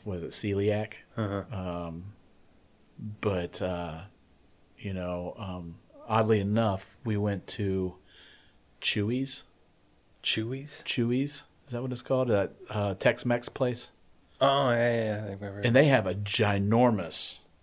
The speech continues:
Speaker 1: um, gluten-free menu.
Speaker 2: Mexican's easy to do gluten-free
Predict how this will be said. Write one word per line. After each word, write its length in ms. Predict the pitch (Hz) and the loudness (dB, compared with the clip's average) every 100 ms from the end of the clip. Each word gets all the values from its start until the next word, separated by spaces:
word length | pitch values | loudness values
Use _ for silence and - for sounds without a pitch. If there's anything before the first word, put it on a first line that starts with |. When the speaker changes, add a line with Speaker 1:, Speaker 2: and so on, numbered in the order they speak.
| _ _ _ _ | _ _ _ _
Speaker 1:
um, 560 | 101 90 82 78 76 - - _ _ _ 107 | -6 -4 -6 -8 -12 -14 -20 _ _ _ -8
gluten-free 1000 | 98 101 90 90 90 - 95 85 85 87 123 - | -2 -2 -2 -6 -8 -6 -4 -4 -4 -8 -12 -6
menu. 520 | 101 85 82 78 78 104 | -6 -6 -8 -12 -12 -2
Speaker 2:
Mexican's 540 | 120 147 214 180 123 | 0 0 0 -4 -2
easy 220 | 131 170 151 | -2 -2 -4
to 40 | 101 | -6
do 120 | 98 | -8
gluten-free 580 | 95 101 92 - 92 | -6 -8 -8 -10 -10